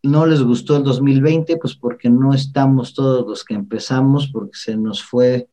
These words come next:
banda que queríamos. Y pues no sé, yo lo, creo que lo único que le, le podría decir a la gente es, pues, es vivir el duelo, ¿no? O sea, sí es, sí sentir la emocionalidad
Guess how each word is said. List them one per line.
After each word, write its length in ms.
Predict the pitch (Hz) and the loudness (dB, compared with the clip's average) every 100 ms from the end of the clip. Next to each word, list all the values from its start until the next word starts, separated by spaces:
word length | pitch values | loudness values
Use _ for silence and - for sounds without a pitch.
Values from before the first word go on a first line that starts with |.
| - | -8
banda 600 | 107 117 117 123 120 117 | -2 2 4 6 4 2
que 180 | 107 101 | -6 -6
queríamos. 920 | 113 110 135 135 135 143 151 - - | -2 2 4 6 6 4 0 -6 -16
Y 60 | - | -18
pues 220 | - 113 | -10 -6
no 100 | 123 | -4
sé, 220 | 135 147 | -4 -2
yo 120 | 147 151 | 0 0
lo, 220 | 147 147 | -2 -4
creo 180 | 147 143 | -4 -2
que 120 | 143 | 0
lo 100 | 131 | 2
único 320 | 143 143 131 | 0 -2 -6
que 120 | - | -4
le, 360 | 101 101 98 98 | 0 2 2 0
le 120 | 101 | -8
podría 360 | - 113 120 127 | -8 -4 -2 0
decir 220 | 123 135 | 0 -2
a 60 | 123 | -2
la 120 | 107 | -4
gente 420 | - 123 120 127 | -4 -4 -4 -6
es, 140 | 127 - | -6 -6
pues, 440 | 113 101 - - - | -8 -8 -16 -20 -6
es 120 | 143 | 0
vivir 340 | 147 139 175 | 4 4 6
el 140 | 160 131 | 6 6
duelo, 400 | 147 247 247 190 | 4 6 6 4
¿no? 240 | 185 294 | 2 -4
O 20 | - | -2
sea, 360 | 165 151 147 | 0 2 0
sí 360 | 139 - 170 170 | -2 -4 -2 2
es, 320 | 165 160 - _ | 2 0 -8 _
sí 180 | 151 | 0
sentir 720 | 151 160 131 131 139 139 151 151 | 2 6 4 4 4 6 6 6
la 140 | 147 | 6
emocionalidad 1200 | 135 120 117 123 117 113 113 117 120 123 135 135 | 6 6 6 2 2 2 0 2 4 4 4 0